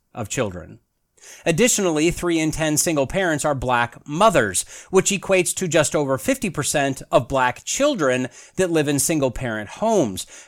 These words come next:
That's compared to less than thirty percent for Hispanics, less than nineteen percent for whites, and less than fifteen percent for Asians.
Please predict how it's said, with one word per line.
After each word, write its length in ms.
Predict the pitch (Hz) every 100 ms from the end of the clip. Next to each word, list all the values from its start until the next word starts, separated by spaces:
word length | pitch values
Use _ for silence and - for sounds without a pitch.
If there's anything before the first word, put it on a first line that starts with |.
| -
That's 260 | 160 190
compared 360 | - 185 160 226
to 60 | 151
less 260 | 196 -
than 120 | 185
thirty 240 | 160 165 156
percent 380 | 151 - 160 139
for 100 | 131
Hispanics, 640 | 127 - 180 165 160 -
less 220 | 151 135
than 160 | 139 117
nineteen 400 | 151 143 170 165
percent 340 | 131 - 120
for 100 | -
whites, 640 | 110 170 151 - - - -
and 120 | 151
less 180 | 143 -
than 160 | 123
fifteen 400 | - 165 - 131
percent 340 | - 113 127 104
for 140 | 127
Asians. 560 | 175 214 156 120 90